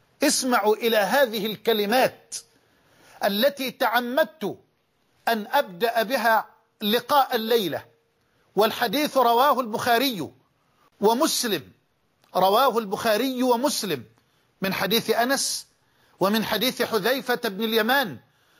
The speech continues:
رضي الله عنهما وعن جميع أصحاب رسول الله صلى الله عليه وسلم أنه قال:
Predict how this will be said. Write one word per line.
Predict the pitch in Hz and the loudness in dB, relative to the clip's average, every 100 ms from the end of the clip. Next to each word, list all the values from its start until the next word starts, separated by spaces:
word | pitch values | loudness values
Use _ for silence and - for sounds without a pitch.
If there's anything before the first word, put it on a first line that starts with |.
| _ | _
رضي | 214 196 226 | -2 0 -2
الله | 220 247 240 | 2 0 2
عنهما | 214 220 240 285 240 | 0 0 0 2 2
وعن | 226 214 | 2 0
جميع | 180 226 254 208 226 | 0 0 0 -2 -2
أصحاب | 233 - 240 214 | -2 0 0 2
رسول | 220 - 233 220 | 0 0 -2 0
الله | 202 226 190 - _ _ _ _ _ _ _ | 2 0 0 -6 _ _ _ _ _ _ _
صلى | - 262 240 | -2 0 0
الله | 226 233 202 214 | 2 2 2 0
عليه | 196 | -2
وسلم | - 240 202 139 107 _ _ _ _ _ _ | -2 -2 -2 -4 -10 _ _ _ _ _ _
أنه | 202 208 214 220 | -2 0 2 0
قال: | - 247 226 202 | 4 4 4 0